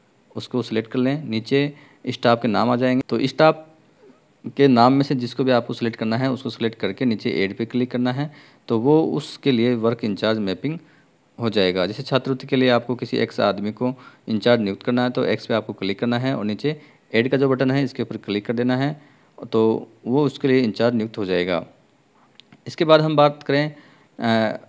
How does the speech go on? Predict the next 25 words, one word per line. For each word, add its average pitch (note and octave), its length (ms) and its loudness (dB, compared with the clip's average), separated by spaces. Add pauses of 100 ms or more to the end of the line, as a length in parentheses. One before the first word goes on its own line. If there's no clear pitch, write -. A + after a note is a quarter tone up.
विद्यार्थी C3 360 4
टैब C#3+ 240 2
के C#3 100 0
अंदर C3+ 200 0
कौन A#2+ 220 0
कौन C3 140 -2
सी C3+ 120 -4
मॉड्यूल A#2 280 0
हमें B2 160 -2
अपडेट A2 320 -4
करने A#2+ 240 2
हैं, B2+ 300 -2 (380)
तो A2 220 2
इसके A2+ 220 -4
ऊपर A#2+ 160 -2
क्लिक A2 280 -2
करेंगे C3+ 220 0
विद्यार्थी B2+ 440 0
के C3+ 80 -4
ऊपर। C#3 320 -2 (120)
सबसे D3 240 -4
पहले D#3 200 4
हम D#3 120 2
प्रपत्र C3+ 400 0
पाँच C3 500 2